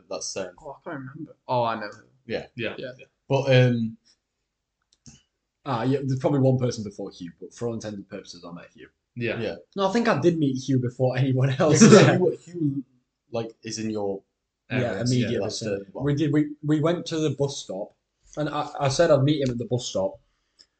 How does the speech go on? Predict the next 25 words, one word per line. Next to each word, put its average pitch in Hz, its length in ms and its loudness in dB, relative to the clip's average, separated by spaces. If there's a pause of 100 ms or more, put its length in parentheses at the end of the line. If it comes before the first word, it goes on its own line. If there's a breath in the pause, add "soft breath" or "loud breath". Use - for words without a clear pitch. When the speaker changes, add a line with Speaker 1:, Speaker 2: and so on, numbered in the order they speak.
(160)
Speaker 4:
and 123 120 2
I - 20 6
walked 135 300 6
to 135 80 -2
the 127 80 2
bus 131 200 0
stop, - 340 -6 (680)
um, 107 520 2 (320)
and 131 180 2
then 135 100 4
he 131 80 6
wasn't 127 340 6
there, 95 380 -2
which 101 180 -6
is 110 80 -4
very 110 320 4
typical - 380 -6
of 90 80 -6
Hugh 92 240 -6
'cause - 140 -14
he's 95 200 -8
late 92 220 -4
all 87 160 -10
the 87 120 -12
time. 85 240 -12